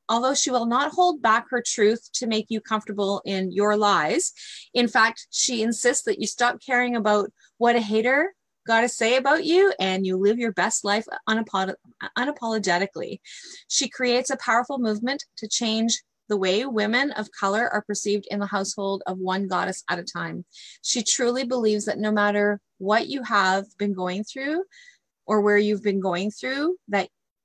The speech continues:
we can keep going. So, um, so welcome, Kiesha.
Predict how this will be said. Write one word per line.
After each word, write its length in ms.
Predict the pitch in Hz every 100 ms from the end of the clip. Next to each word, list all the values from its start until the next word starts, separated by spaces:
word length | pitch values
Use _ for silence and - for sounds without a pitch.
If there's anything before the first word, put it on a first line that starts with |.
| _ _ _ 196 220 220
we 120 | 208
can 180 | - 196
keep 200 | - 190
going. 500 | 185 160 151 175 185 _
So, 480 | - 202 190 196 196 - - - -
um, 480 | 220 214 214 220 226
so 200 | - 226
welcome, 680 | 208 214 285 262 269 285 311 _ _ _
Kiesha. 720 | 208 185 - 165 160 160 240